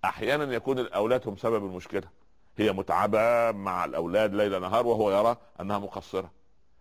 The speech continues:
هي مثلًا سبحان الله العظيم قد يكون مجهدة يومًا ما وهو يرى أن له حقوقًا معينة يجب أن يأخذها. يعني المسألة يجب أن، أن تراعى فيها مسألة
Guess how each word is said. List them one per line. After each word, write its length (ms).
هي 260
مثلًا 420
سبحان 320
الله 160
العظيم 400
قد 160
يكون 260
مجهدة 380
يومًا 260
ما 300
وهو 200
يرى 140
أن 280
له 220
حقوقًا 400
معينة 480
يجب 240
أن 140
يأخذها. 440
يعني 480
المسألة 520
يجب 240
أن، 120
أن 160
تراعى 380
فيها 360
مسألة 220